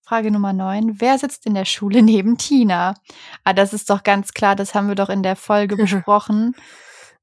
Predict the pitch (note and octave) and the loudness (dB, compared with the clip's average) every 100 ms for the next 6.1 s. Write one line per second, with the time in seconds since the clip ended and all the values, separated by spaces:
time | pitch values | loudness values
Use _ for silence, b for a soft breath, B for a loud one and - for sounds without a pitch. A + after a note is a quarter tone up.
0 | _ A3 G#3 G3+ G3 G3 F#3+ F#3+ G3 G3 | _ 2 4 2 2 0 0 0 -2 -4
1 | _ _ _ _ _ _ _ G3 G3 - | _ _ _ _ _ _ _ -8 -8 -4
2 | E3 E3 - A3 A#3 D#4 - _ _ - | -2 -4 -6 -6 -2 -2 -4 _ _ -8
3 | G#3+ G3+ F#3 F3+ F3+ G3 A3+ A3 G3 - | -4 -2 0 2 2 0 -2 -2 0 0
4 | G#3+ G#3 D4+ D#4+ G#3+ G3 G#3+ G3+ G3+ F3 | 0 0 -2 -2 -2 -2 -2 -4 -2 -2
5 | F#3+ G3 F#3+ F#3 G3 G3+ E4 C#4 B3+ B3+ | 0 0 0 0 -2 2 2 4 2 -2